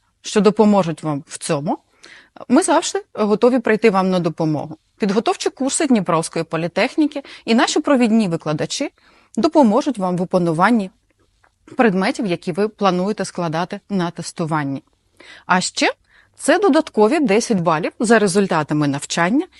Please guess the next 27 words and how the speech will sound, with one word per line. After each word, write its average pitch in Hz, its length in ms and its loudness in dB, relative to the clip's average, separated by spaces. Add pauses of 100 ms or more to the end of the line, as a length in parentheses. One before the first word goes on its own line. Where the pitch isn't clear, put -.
(120)
які 240 280 0
ви 349 100 0
можете 233 380 2
отримати 202 500 -2
до 294 180 2
конкурсного 156 720 0
балу, 185 360 0 (140)
зокрема 190 480 0
і 170 60 0
на 170 100 0
спеціальності, 277 720 -2
про - 220 2
які 269 200 0
сьогодні 220 480 2
буде 175 280 2
йтися 202 400 -2
в 220 80 -2
нашій 156 380 -2 (460)
зустрічі. - 600 -6 (260)
За 240 160 4
результатами 202 760 0 (120)
також 196 460 -2
демонстраційних 202 800 -2
тестів 269 380 -2
ви 185 100 0
вже 190 200 0
можете 208 460 -2